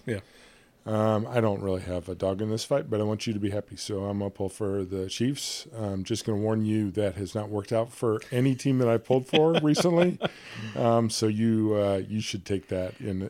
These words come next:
Speaker 1: Take it
Speaker 2: into
Speaker 1: as, take it
Speaker 2: account.
Speaker 1: as heed? Okay.
Speaker 2: Yeah.
Speaker 1: Okay.
Speaker 2: 'Cause Alabama didn't win, the Bears didn't win, the Cardinals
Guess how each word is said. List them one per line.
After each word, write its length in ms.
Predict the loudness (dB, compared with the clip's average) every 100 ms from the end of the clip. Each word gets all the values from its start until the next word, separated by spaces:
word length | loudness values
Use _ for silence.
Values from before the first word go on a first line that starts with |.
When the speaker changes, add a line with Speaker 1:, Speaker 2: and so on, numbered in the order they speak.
| 0
Speaker 1:
Take 160 | 2 4
it 60 |
Speaker 2:
into 140 | 4 4
Speaker 1:
as, 40 |
take 60 | 6
it 40 | 6
Speaker 2:
account. 140 | 6
Speaker 1:
as 100 | 4
heed? 300 | 4 4 4
Okay. 220 | 4 6
Speaker 2:
Yeah. 160 | 6 4 -2 -8
Speaker 1:
Okay. 180 | -6 -6 -10 -20 _
Speaker 2:
'Cause 240 | 2 4 6
Alabama 480 | 6 6 4 2 2
didn't 260 | 0 -2
win, 460 | -2 0 -2 -4 -6
the 80 | -6
Bears 380 | -2 -2 -2 -6
didn't 240 | -10 -8
win, 480 | -8 -6 -8 -8 -12
the 80 | -12
Cardinals 640 | 0 0 0 -4 -6 -10